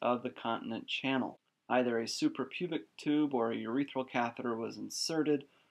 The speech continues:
or intermittent catheterization was done through the urethra, such that nothing passed through the catheterizable channel for ten to fourteen days. Seventy-one percent were dry at a mean of one year.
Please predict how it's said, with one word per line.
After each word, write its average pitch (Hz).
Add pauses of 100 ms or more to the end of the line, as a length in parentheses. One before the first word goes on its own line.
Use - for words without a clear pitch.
(180)
or 135
intermittent 123
catheterization 113
was 107
done 143
through 143
the 131
urethra, 123 (560)
such -
that 113
nothing 135
passed 120
through 147
the 127
catheterizable 123
channel 123 (400)
for 143
ten 127
to -
fourteen 113
days. 107 (760)
Seventy-one 127
percent -
were 104
dry 123
at 113
a 110
mean 110
of 107
one 107
year. 104